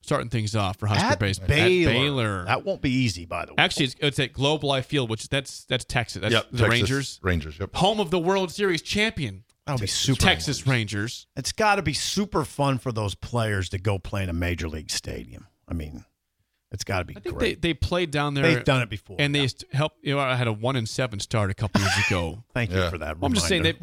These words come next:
Speaker 1: they, but they, they, they played a couple games at Globe Life,
Speaker 2: Yeah.
Speaker 1: so they played at Texas's field before.
Speaker 2: Pretty
Speaker 1: The
Speaker 2: sure
Speaker 1: Rangers.
Speaker 2: they have,
Speaker 1: Yes.
Speaker 2: yeah.
Speaker 3: That'd be cool to see Rob Childress again,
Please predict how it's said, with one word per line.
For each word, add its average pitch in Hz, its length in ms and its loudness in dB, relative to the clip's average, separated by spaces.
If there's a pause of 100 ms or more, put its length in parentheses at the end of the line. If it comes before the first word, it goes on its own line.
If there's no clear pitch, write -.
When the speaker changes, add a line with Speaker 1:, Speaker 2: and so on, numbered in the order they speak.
Speaker 1:
they, 175 100 2
but - 180 -14
they, 170 100 2
they, 143 220 -6
they 170 100 -2
played 175 180 2
a 147 40 -4
couple 156 200 -2
games 131 240 -2
at 123 60 -6
Globe 120 240 0
Life, 143 180 0
Speaker 2:
Yeah. 95 120 -2
Speaker 1:
so - 120 -4
they 123 80 0
played 151 280 -2
at 98 60 -6 (280)
Texas's 113 420 0
field 117 220 -2
before. 104 320 -6
Speaker 2:
Pretty 233 260 2
Speaker 1:
The 127 120 6
Speaker 2:
sure 156 160 4
Speaker 1:
Rangers. 135 80 2 (100)
Speaker 2:
they 98 60 -2
have, 98 260 -2
Speaker 1:
Yes. 90 120 -4
Speaker 2:
yeah. 85 180 -8 (240)
Speaker 3:
That'd - 140 0
be 240 80 0
cool 127 200 2
to 123 40 0
see 127 140 -6
Rob 104 240 -2
Childress 110 360 -4
again, 95 360 -6